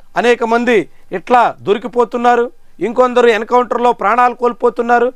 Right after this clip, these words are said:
మొత్తంగా మావోయిస్టు భవిష్యత్తు చాలా ఆందోళనకరంగా మారుతోంది అన్నది ఇప్పుడు హెడ్మా ఉదంతం తర్వాత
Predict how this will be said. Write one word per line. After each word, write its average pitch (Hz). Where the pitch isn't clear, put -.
మొత్తంగా 269
మావోయిస్టు 254
భవిష్యత్తు 240
చాలా 269
ఆందోళనకరంగా 277
మారుతోంది 254
అన్నది 262
ఇప్పుడు 214
హెడ్మా 214
ఉదంతం 240
తర్వాత 247